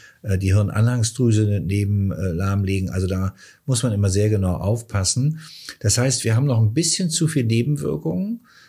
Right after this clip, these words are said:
Ähm, aber trotz alledem ist das eine, kann man wirklich sagen, es ist eine bahnbrechende Neuentwicklung. Und wenn's dafür einen Nobelpreis gibt,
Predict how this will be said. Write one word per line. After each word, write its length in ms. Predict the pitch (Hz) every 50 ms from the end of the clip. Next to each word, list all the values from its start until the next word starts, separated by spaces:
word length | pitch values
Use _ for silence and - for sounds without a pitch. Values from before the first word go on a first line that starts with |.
| _ _ -
Ähm, 600 | - 113 113 113 113 113 113 113 113 113 107 110 - -
aber 500 | - 107 107 110 110 110 107 104 104 101 - - _ _ -
trotz 420 | - - - 151 156 156 - -
alledem 640 | - - - 127 123 120 113 110 107 110 113 113 110
ist 180 | 107 - -
das 320 | - 107 - - - - -
eine, 400 | 92 98 98 98 95 95 90 80 - - _ _ _ _ _ _ _ _ -
kann 160 | - - 98
man 160 | 95 92 87
wirklich 300 | 85 87 90 95 101 -
sagen, 440 | - 87 80 82 92 104 120 127 127
es 140 | 123 110 -
ist 200 | 110 107 - -
eine 80 | 117 98
bahnbrechende 1040 | 92 - 87 87 87 90 98 107 110 107 95 92 104 104 - 117 110 104 107 104 104
Neuentwicklung. 880 | 101 87 80 82 90 95 71 92 104 101 - 123 120 117 - 139 127
Und 120 | 104 95 92
wenn's 260 | 98 92 87 - -
dafür 320 | - 85 90 90 - 110
einen 80 | 98 92
Nobelpreis 640 | 87 85 76 80 82 80 - - 101 113 110 - -
gibt, 340 | - 151 151 151 - -